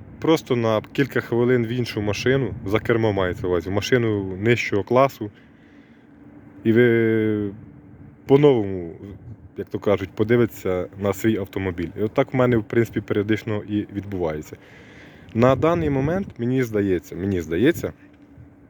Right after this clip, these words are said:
що в даній ціновій категорії це, ну, просто самий оптимальний варіант. Зараз на цю суму, мається на увазі, там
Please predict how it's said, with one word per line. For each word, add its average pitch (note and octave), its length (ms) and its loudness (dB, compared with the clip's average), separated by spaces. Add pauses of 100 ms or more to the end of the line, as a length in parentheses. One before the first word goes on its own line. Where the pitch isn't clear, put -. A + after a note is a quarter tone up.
(880)
що - 260 2
в F#2 120 -2
даній A#2 280 2
ціновій G#2+ 320 -4
категорії G#2 760 -2 (1700)
це, G2+ 640 2
ну, G2+ 80 -4
просто F2+ 1080 -4 (420)
самий B2+ 360 2
оптимальний G#2 540 0
варіант. D#2+ 400 -6 (1200)
Зараз C3 360 4
на A2+ 340 0 (240)
цю A2+ 160 -2
суму, B2 340 -2
мається G#2+ 320 0
на G#2 60 -2
увазі, G#2 180 0
там G2 240 -4